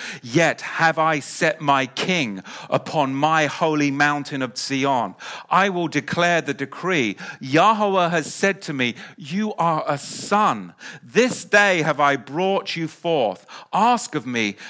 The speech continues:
and I shall give to you the nations,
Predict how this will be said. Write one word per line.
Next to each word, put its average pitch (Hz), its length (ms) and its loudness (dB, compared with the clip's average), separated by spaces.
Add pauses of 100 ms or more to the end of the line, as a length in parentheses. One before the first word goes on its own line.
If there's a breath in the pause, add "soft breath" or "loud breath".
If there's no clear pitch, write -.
(120 loud breath)
and 147 140 0
I 175 240 4
shall 170 260 -2
give 190 400 -2
to 190 140 -6
you 156 320 -2
the 143 160 0
nations, 156 1120 -2